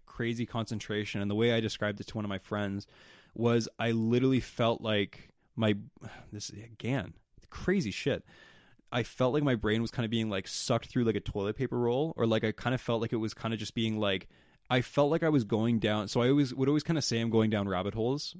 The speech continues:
whenever I was kinda going through some bad mental health stuff. I'd be like, "Oh, I'm going down a rabbit hole right now." Um, and I felt like I was going through one again, but I felt like I was, like,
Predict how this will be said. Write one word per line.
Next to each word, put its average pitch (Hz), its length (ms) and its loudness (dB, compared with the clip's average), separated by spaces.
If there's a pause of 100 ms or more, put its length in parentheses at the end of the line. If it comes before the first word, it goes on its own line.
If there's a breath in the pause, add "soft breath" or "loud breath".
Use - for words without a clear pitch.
whenever 113 300 2
I 107 60 4
was 101 100 0
kinda 113 180 -4
going 98 220 -4
through 107 160 -8
some 98 140 -6
bad 92 200 -2
mental 101 240 -6
health 107 200 -4
stuff. 127 180 -6
I'd 95 80 -8
be 107 40 -8
like, 107 80 -10
"Oh, 120 60 -6
I'm 117 140 -4
going 107 180 2
down 107 140 0
a 104 40 0
rabbit 95 220 0
hole 107 160 2
right 107 160 0
now." 107 260 -8 (520 loud breath)
Um, 98 440 -4 (160)
and 123 100 0
I 120 80 2
felt 131 220 0
like 139 100 2
I 135 40 4
was 131 120 4
going 113 180 2
through 127 140 0
one 110 120 2
again, 104 480 -4 (200)
but 127 100 2
I 120 100 2
felt 123 280 -2
like 123 180 0
I 117 140 2
was, 113 220 0
like, 104 320 0